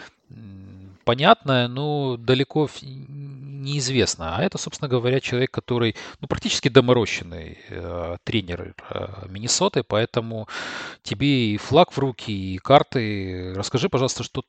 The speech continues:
что ты ждёшь от Кевина Стефански, что ты ждёшь от Браунс в следующем сезоне, и вообще,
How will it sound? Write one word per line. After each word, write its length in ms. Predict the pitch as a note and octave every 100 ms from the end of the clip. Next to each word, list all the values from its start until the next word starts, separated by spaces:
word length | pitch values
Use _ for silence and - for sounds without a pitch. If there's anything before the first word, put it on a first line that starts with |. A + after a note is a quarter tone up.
| -
что 220 | - D3+
ты 120 | -
ждёшь 400 | G2 A2 B2 -
от 120 | -
Кевина 360 | - A2+ G2+ F#2+
Стефански, 720 | - G#2 - C#3 F3 - -
что 180 | G#2+ C3
ты 120 | -
ждёшь 340 | G#2 - A2+ -
от 100 | F#2
Браунс 420 | F#2+ B2 F3 E3
в 40 | -
следующем 460 | B2 G2+ - G2+
сезоне, 560 | - F#2+ F2+ F#2+ F2 E2+ - - - -
и 60 | G#2+
вообще, 260 | - D3+